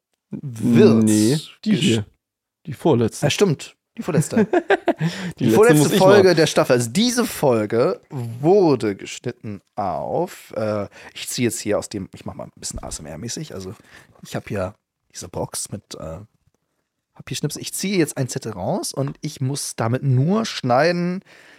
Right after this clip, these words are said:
Speaker 1: äh, wenn, ähm, das Ding für Mac verfügbar ist.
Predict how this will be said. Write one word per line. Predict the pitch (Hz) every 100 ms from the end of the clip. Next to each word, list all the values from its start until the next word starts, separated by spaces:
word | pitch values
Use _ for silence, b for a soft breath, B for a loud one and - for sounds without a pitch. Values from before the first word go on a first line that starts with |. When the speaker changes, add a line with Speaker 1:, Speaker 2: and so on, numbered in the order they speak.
| b b
Speaker 1:
äh, | 135 135 139 135
wenn, | 123 113 113 131 147 156 156 151 151 147 135 -
ähm, | 131 127 123 120
das | 120 -
Ding | 123 120
für | -
Mac | 117 139 -
verfügbar | 104 - - -
ist. | 156 - -